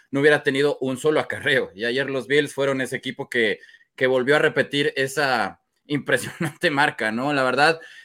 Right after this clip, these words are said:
eh, eh, creo que sí el equipo pensó que podía contar con John Feliciano, que es el hombre que parece ser que podría revivir a esta línea ofensiva, que hacen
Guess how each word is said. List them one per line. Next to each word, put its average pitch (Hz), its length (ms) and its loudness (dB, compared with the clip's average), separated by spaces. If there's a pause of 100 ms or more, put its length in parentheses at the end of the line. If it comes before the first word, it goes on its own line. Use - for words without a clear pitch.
eh, 139 400 2
eh, 147 180 -2
creo 175 140 -2
que 190 120 0
sí 185 80 0
el 190 100 6
equipo 185 640 2
pensó 139 420 -2
que 123 100 -2
podía 135 320 -2
contar 151 360 -4
con 139 180 -4
John 143 180 -2
Feliciano, 135 480 0
que 143 100 -2
es 139 120 -2
el 139 120 -2
hombre 143 260 -2
que 127 160 -2
parece 131 420 -2
ser 143 180 -4
que 156 100 -8
podría 127 340 -2
revivir 131 340 0
a 135 40 2
esta 135 200 -4
línea 131 200 -4
ofensiva, 123 380 -6
que 135 100 -4
hacen 135 300 -4